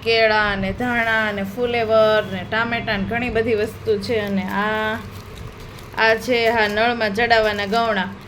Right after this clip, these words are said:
નળમાંથી પાણી પડે ને તો છાંટા ન ઉડે ચારેકોર, એટલે સરસ મજાના કલર એટલા સરસ આવે ને કે આમ જો મસ્ત પિસ્તા કલર ને બદામી કલર ને.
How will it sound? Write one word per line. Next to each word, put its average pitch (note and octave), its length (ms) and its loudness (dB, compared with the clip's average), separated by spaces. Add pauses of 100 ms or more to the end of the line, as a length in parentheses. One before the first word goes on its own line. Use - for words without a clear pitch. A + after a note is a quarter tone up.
(140)
નળમાંથી C4 680 2
પાણી C#4 360 4
પડે C#4 280 2
ને D4 140 -2
તો A3 160 -2
છાંટા B3+ 440 0
ન B3 60 -4
ઉડે A3 320 0
ચારેકોર, G#3 540 0 (120)
એટલે G#3 280 -2
સરસ A3 360 -4
મજાના G3 340 -2
કલર C#4+ 340 4
એટલા D4+ 300 2
સરસ C#4+ 320 0
આવે C#4+ 240 2
ને A3+ 200 -4
કે G#3 120 -4
આમ G3 180 -2
જો G#3+ 200 -2 (680)
મસ્ત G#3 360 -4
પિસ્તા G3+ 540 -2
કલર G3+ 640 2
ને G3+ 280 -4 (180)
બદામી G#3+ 440 0
કલર G3+ 480 2
ને. F3+ 220 -8